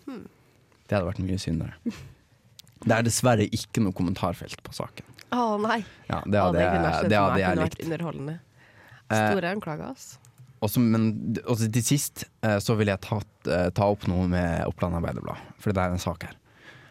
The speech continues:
Speaker 2: Eh, det er en sak om, eh, firbeint politi fikk snusen i noen muffins, er overskriften.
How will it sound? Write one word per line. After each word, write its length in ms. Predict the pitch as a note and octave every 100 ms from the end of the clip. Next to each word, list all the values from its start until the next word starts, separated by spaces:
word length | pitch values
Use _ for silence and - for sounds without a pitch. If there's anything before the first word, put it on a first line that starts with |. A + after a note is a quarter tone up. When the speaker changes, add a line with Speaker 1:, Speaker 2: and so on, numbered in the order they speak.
| - - - -
Speaker 2:
Eh, 300 | F#2 F2+ E2+
det 80 | G#2
er 80 |
en 80 | G2+
sak 380 | - G#2+ G#2 -
om, 440 | G#2 F#2+ F#2+ F#2 F#2
eh, 580 | F#2 F#2 F#2 F2+ F2+ F2+ E2+ - -
firbeint 720 | - A2 A2 A2+ G2+ - - -
politi 380 | G2+ F#2+ G#2+ B2+ A#2+
fikk 160 | G#2
snusen 460 | - G#2+ G2 - E2+ -
i 60 | F#2
noen 140 | F2+
muffins, 460 | F2+ - - - - -
er 140 | F#2
overskriften. 400 | E2+ E2 D2+ -